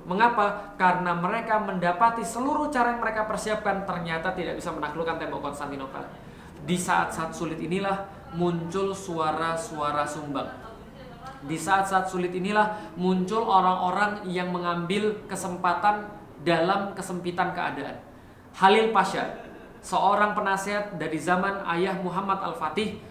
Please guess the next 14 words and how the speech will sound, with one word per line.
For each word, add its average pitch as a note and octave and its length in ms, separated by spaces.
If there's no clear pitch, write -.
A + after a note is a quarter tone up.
yang F3 240
dari F3 240
awal A#3+ 400
tidak F#3+ 240
menyetujui F#3+ 880
tentang F3 320
pembebasan F#3 640
kota F3 160
Konstantinopel, F3 960
lalu D#3+ 160
berkata F3+ 400
pada E3 160
Muhammad E3+ 480
Al-Fatih, D3 400